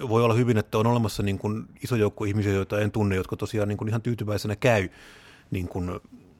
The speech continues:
kaupassa töissä tai käy niinku kenkäkaupassa töissä tai käy sahalla töissä, jotka ei koe sen isompaa purposea muuta kuin saa sen kuukausipalkan siitä.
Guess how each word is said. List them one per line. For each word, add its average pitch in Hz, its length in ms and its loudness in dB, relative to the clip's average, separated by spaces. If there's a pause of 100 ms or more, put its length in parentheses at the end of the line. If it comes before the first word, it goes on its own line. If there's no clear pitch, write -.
(960)
kaupassa 101 400 2
töissä 92 320 -2
tai 90 180 -4
käy 95 260 2
niinku 92 180 -4
kenkäkaupassa 92 600 -4
töissä 90 300 -6
tai 95 160 -4
käy 98 220 -2
sahalla 95 320 0
töissä, 90 400 -4
jotka 98 340 -6
ei 101 80 -2
koe 101 200 2
sen 101 180 -4
isompaa 95 340 -2
purposea 101 440 0
muuta 92 220 -6
kuin 95 120 -8
saa 104 140 -2
sen 139 120 -4
kuukausipalkan 87 720 -4
siitä. 87 320 -6